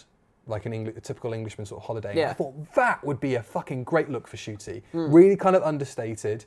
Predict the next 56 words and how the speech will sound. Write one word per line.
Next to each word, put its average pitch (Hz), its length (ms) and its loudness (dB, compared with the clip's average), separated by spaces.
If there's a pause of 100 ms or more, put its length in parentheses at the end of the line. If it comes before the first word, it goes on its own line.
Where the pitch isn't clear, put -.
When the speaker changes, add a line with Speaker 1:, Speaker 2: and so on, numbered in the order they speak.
Speaker 2:
Yeah. 156 240 4
Speaker 1:
super 180 360 0
fashionable. 110 760 -2
Speaker 2:
Yeah. 143 260 0 (260)
Speaker 1:
Um, 123 320 2
'cause 135 200 -6
he's 151 180 0
a 123 60 -2
clothes 120 340 -2
horse, 98 300 -8
like, 110 200 -8 (100)
he 127 80 -2
Speaker 2:
Yeah. 175 120 6
Speaker 1:
can 113 80 2
wear 123 220 6
anything 110 360 -2
and 139 80 -2
Speaker 2:
Yeah, 151 80 4
Speaker 1:
it'll 143 100 6
Speaker 2:
yeah, - 40 4
Speaker 1:
look 135 80 0
Speaker 2:
yeah. 131 100 0 (100)
Speaker 1:
good. - 60 -20 (440)
But 147 120 2
I 160 120 4
like 175 360 6
that 151 140 2
idea 127 380 0
of 110 160 -2
the - 80 -6
kind 117 320 -6
of 107 160 -4 (720)
Englishman 107 680 -8 (200)
Speaker 2:
Mm. 156 200 -4
Speaker 1:
abroad 104 460 -2 (180)
vibe. 98 320 -8 (480)
Um, 104 400 -6
I 104 40 -12
thought - 180 -12
that 104 100 -12
could 110 140 -16
work 107 180 -10
for - 80 -18
him 107 140 -14
quite - 180 -16
well. 107 320 -12
I'm 151 120 -2
not 202 200 2
too 185 140 -4
sure 175 260 0
about 170 220 -4
what 165 180 -10
he's 156 140 -10
wearing 156 260 -8
now, 156 320 -14
but 147 180 -16